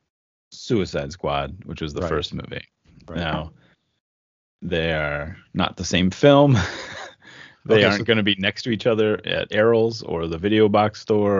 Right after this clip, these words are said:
Speaker 1: or Blockbuster anymore. If you look at 'em all, they're, like, separated by distance. 'Cause one's The and the other's Suicide.
Speaker 2: So th-, this one is available on, on
Speaker 1: H B O
Speaker 2: what?
Speaker 1: Max.
Speaker 2: H B O Max. It's directed by James Gunn, written and directed by James Gunn. The previous one was directed, written and directed by David Ayer, right?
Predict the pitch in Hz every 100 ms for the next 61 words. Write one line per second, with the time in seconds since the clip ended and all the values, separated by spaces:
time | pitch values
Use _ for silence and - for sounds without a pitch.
0 | 87 73 95 98 101 98 - 101 95 92
1 | 92 95 - 87 - _ - 95 95 90
2 | 87 85 90 - - - 92 78 71 -
3 | - 104 82 - - - - _ - 92
4 | 85 101 104 92 92 90 92 123 156 _
5 | 98 95 98 101 - - - 147 110 -
6 | - 113 - _ - - - 131 131 156
7 | 135 143 151 127 113 113 117 120 120 107
8 | 107 104 107 98 95 95 92 90 90 87
9 | 87 87 _ _ 104 98 104 107 135 135
10 | 113 98 107 - - 110 - 117 110 95
11 | 95 - 92 110 98 98 90 104 104 110
12 | 110 - 117 95 98 127 131 101 98 95
13 | 90 90 87 95 87 - 87 85 87 -
14 | 95 135 135 127 104 107 98 90 87 101
15 | 98 98 95 104 110 95 95 92 90 82
16 | 98 90 - 98 98 82 73 78 80